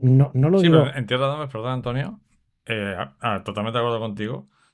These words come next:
Speaker 2: tampoco es un peñazo.
Speaker 1: No, no
Speaker 2: Es
Speaker 1: lo
Speaker 2: una
Speaker 1: es, no lo
Speaker 2: película
Speaker 1: es, no lo es.
Speaker 2: que
Speaker 1: Pero
Speaker 2: funciona muy
Speaker 1: me,
Speaker 2: bien.
Speaker 1: me refiero al tratamiento. Entonces, claro,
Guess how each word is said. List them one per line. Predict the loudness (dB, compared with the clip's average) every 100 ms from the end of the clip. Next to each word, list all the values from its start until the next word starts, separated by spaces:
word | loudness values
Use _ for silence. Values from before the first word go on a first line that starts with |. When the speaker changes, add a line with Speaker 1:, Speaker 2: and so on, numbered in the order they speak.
| _
Speaker 2:
tampoco | -2 -2 -2 -4 -2 -4
es | -4
un | -6
peñazo. | -6 -8 -14 -20 _ -14 0
Speaker 1:
No, | 2
no | 4
Speaker 2:
Es |
Speaker 1:
lo |
Speaker 2:
una |
Speaker 1:
es, | 4
no | 4
lo |
Speaker 2:
película | 4 4 2
Speaker 1:
es, | 2
no | 0
lo |
es. | 0 -2
Speaker 2:
que | 0
Speaker 1:
Pero | 2 2
Speaker 2:
funciona | 2 -2
muy | 2 2
Speaker 1:
me, |
Speaker 2:
bien. | 4
Speaker 1:
me | 0
refiero | 2 2
al | 2
tratamiento. | 0 2 2 2 2
Entonces, | 2 2 2
claro, | 2 2